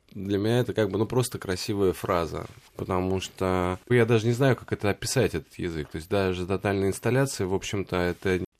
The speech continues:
не описание языка. Я надеюсь, что это будет так работать. Некое погружение в тему, в время, в какие-то знаки. И основная эта мысль была заинтересовать.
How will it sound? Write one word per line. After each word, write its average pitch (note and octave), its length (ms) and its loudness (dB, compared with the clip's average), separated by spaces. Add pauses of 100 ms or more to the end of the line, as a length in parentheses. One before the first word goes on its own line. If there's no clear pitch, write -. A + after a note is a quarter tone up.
не G2+ 140 0
описание D#2 880 0
языка. D#2+ 520 -8 (180)
Я B2 240 6
надеюсь, B2+ 460 6
что - 140 -2
это F2+ 120 -4
будет F2+ 220 -4
так E2+ 180 -2
работать. G2+ 640 -2
Некое G2 400 0
погружение G2+ 920 0 (200)
в F2+ 880 0
тему, G#2 840 2
в F2 440 -2
время, F2+ 1000 0
в - 120 -16
какие-то F2 400 -6
знаки. F#2 880 0
И G2+ 500 0
основная A#2 540 2
эта A2 160 -2
мысль C3+ 400 0
была F#2+ 560 2 (140)
заинтересовать. A2 1040 2